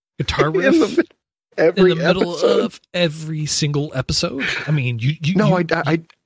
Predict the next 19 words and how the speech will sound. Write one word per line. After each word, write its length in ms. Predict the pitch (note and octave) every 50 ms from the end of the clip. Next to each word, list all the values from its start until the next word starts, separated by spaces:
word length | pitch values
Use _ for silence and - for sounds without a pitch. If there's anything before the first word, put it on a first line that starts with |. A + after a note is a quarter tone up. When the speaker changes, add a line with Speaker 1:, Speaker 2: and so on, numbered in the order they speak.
| _ _ _
Speaker 2:
I, 120 | D3+ D3+ -
I 80 | - D3
Speaker 1:
you 100 | C#3+ A#2+
Speaker 2:
didn't 280 | - F#3 F#3+ G3+ F3+
miss 180 | G3 C4 C4+ -
it. 80 | C3+ -
I 80 | A#2
saw 240 | A2+ - - G3+ F#3+
every 280 | - D3 D3+ D3+ F3 F3
last 280 | D#3+ D#3 D3+ C#3 - -
one, 200 | G3 D#3 A2+ - - - - - - -
and 160 | D3 D3 C#3
at 120 | C3+ B2 A#2+
Speaker 1:
Oh. 100 | A#2+ G#2+
Speaker 2:
double 260 | - C3 C#3 C#3 E3+ D#3+
the 120 | D#3 D#3+
speed, 520 | - - - D3 D3+ F3+ G#3+ B3 - C#4 - _ _ _ _ _ _ -
it's 180 | C#3+ - - -
over 460 | D#3+ F3 F3+ D3+ F3+ F3+ F3 E3+